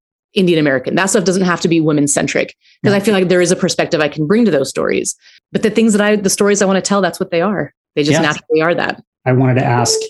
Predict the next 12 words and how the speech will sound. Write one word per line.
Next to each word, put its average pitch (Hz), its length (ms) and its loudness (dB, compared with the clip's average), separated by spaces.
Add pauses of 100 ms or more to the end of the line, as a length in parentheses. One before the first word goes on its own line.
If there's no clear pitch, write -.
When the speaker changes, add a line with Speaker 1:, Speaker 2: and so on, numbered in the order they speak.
(280)
Speaker 2:
what, 175 640 0 (440)
in 156 220 2
learning 165 320 2
all 123 160 2
of 117 80 -2
this, - 380 -4
in 143 120 2
going 160 280 2
through 165 140 2
that 147 160 2
experience 127 640 0
as, 127 520 0